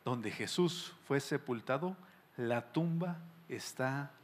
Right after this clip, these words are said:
vacía. Mira, decía Pablo en Primera de Corintios, bueno, antes de leer esto,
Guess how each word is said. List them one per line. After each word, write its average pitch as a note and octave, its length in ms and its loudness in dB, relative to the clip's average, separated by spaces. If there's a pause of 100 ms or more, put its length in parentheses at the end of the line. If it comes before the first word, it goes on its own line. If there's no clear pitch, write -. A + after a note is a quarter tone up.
(300)
vacía. A2 720 -4 (1400)
Mira, C3+ 220 4
decía C3+ 480 4
Pablo C#3+ 460 6 (960)
en C#3+ 100 0
Primera C3+ 360 8
de C#3 120 8
Corintios, B2 480 0
bueno, D#3 220 2
antes D#3 220 0
de C3+ 80 4
leer B2 200 4
esto, C3 360 -2